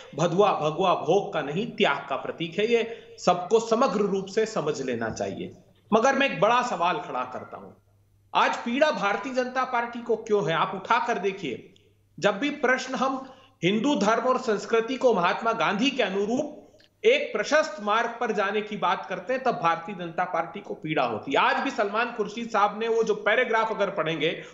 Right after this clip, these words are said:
उसका हिंदी तर्जुमा मैं एक क्षण में बता देता हूं। "सनातन धर्म और शास्त्रीय हिंदुत्व की पहचान साधु संतों से रही है,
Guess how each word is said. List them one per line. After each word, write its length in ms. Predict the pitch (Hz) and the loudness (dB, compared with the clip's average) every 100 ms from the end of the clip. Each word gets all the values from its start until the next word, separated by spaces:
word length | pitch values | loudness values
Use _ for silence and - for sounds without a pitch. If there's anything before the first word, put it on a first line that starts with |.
| - | -4
उसका 280 | 180 - 214 | -2 2 2
हिंदी 320 | 202 220 269 | 2 0 0
तर्जुमा 460 | 247 208 180 202 202 | 2 2 2 0 2
मैं 120 | 202 | 2
एक 200 | 196 - | 0 -4
क्षण 240 | - 196 | -2 -2
में 160 | 185 175 | -2 -2
बता 260 | 143 139 | 0 0
देता 220 | 127 123 131 | 0 -2 -2
हूं। 160 | 196 - | -2 -4
"सनातन 920 | - - - 175 190 226 269 294 277 170 | -14 -4 2 4 4 2 2 0 -2 0
धर्म 240 | 214 254 | 0 2
और 240 | 247 247 214 | 2 2 2
शास्त्रीय 600 | - 185 196 - 254 254 | 2 2 0 -2 -2 -2
हिंदुत्व 480 | 196 185 240 - - | 0 -2 -4 -4 -6
की 100 | 233 | 0
पहचान 500 | 156 156 202 233 - | 2 2 0 0 0
साधु 340 | 170 160 202 | 0 2 0
संतों 400 | 202 175 170 190 | -2 -4 0 0
से 160 | 185 135 | 2 0
रही 280 | 123 120 | 0 0
है, 400 | 107 104 - - | 0 -2 -4 -16